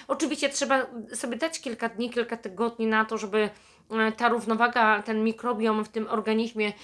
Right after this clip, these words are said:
w tych jelitach się wyrównał, e, no bo to tak, e, nie zadziała za jedną tabletką, ale po kilku dniach, tygodniach zapewniam Was, że będziecie czuć ulgę.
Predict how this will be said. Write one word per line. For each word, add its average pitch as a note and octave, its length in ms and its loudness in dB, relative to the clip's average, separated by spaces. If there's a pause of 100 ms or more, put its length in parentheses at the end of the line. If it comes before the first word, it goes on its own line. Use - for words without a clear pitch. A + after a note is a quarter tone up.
(120)
w - 40 -20
tych A#3+ 160 -4
jelitach A#3 360 -2
się A3+ 120 -4
wyrównał, G#3+ 560 4 (360)
e, A3 440 4
no A#3+ 100 0
bo A#3+ 120 -2
to B3 160 -2
tak, A#3+ 420 0 (420)
e, A#3 60 -2
nie A#3 260 2
zadziała A#3+ 420 4
za G3 360 0 (100)
jedną G3+ 420 0
tabletką, G#3 500 0 (360)
ale B3 280 10
po B3 140 -8
kilku A#3+ 600 -2
dniach, A3+ 520 -2
tygodniach G#3+ 480 -4
zapewniam G#3 480 -4
Was, G3 200 -6
że G3+ 140 -2
będziecie A3 560 -2
czuć - 320 -12 (280)
ulgę. G3+ 300 0